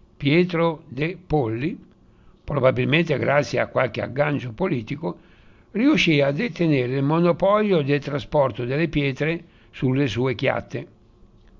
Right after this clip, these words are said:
Forti furono le proteste dei piccoli barcaioli di Pallanza,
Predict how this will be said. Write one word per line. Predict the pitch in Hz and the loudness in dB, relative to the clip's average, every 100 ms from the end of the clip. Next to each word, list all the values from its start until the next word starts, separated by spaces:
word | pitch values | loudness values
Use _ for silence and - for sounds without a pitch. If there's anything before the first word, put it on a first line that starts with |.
| - _ - _ | -20 _ -20 _
Forti | - 139 180 185 185 185 202 185 | 0 4 4 4 -2 -4 -4 -8
furono | - - 151 147 135 | -12 -2 0 2 0
le | 131 | 0
proteste | 127 156 - 147 - 143 | -2 -2 0 0 0 -2
dei | 123 | -2
piccoli | 110 160 160 123 | -2 -2 -2 -4
barcaioli | 120 127 101 180 135 160 143 | -2 -2 0 0 2 0 0
di | 127 113 | -4 -4
Pallanza, | 131 135 156 120 107 123 120 | -4 -2 -2 -2 -6 -12 -14